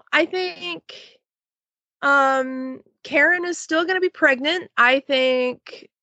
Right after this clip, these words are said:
Rachel is still not gonna be pregnant. I think there might be some wonky shit that goes on between Cooper and Rachel,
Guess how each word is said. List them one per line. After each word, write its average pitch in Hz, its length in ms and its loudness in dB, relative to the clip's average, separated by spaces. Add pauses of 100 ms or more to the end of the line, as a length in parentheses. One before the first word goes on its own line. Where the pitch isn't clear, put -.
(120)
Rachel 285 560 -4
is 285 100 -6
still - 260 -6
not 285 280 2
gonna 294 120 -8
be 269 120 -4
pregnant. 262 500 0 (320)
I 311 120 4
think 427 280 2
there 453 160 4
might 330 220 2
be 330 120 0
some 320 260 -4
wonky 302 440 0
shit - 300 -4
that 277 160 -2
goes 277 260 2
on 285 300 2
between 277 380 -6
Cooper 285 380 -2
and 262 160 4
Rachel, 247 720 0